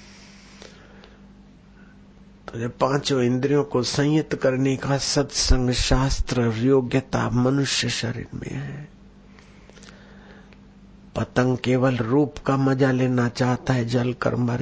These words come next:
जाता है। हाथी पत्नी स्पर्श का मजा लेना चाहता है, महावत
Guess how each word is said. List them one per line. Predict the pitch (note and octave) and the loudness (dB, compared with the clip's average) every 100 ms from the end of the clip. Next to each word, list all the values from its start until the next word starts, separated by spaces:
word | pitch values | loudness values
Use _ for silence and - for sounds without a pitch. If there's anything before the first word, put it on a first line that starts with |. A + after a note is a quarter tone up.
| B2 | -6
जाता | A#2+ A2 - | -6 -8 -8
है। | G2+ F2 | -6 -4
हाथी | G2+ A#2+ A#2+ - C3+ | 0 0 0 -2 -2
पत्नी | C3+ A#2+ - B2+ C3+ | -2 -6 -2 0 0
स्पर्श | A#2+ - - C3+ C3 - | -2 -6 -2 -2 -2 -6
का | - B2+ | -2 0
मजा | B2+ B2 B2+ | 0 0 0
लेना | A#2+ C3 C3 B2 | 0 0 0 -2
चाहता | - A#2+ A#2+ - | -2 -4 -4 -4
है, | A#2 A2+ C#3+ - - - - - - - | -6 -6 -10 -18 -20 -18 -18 -18 -12 2
महावत | B2 B2+ B2 B2 - | 4 6 8 6 6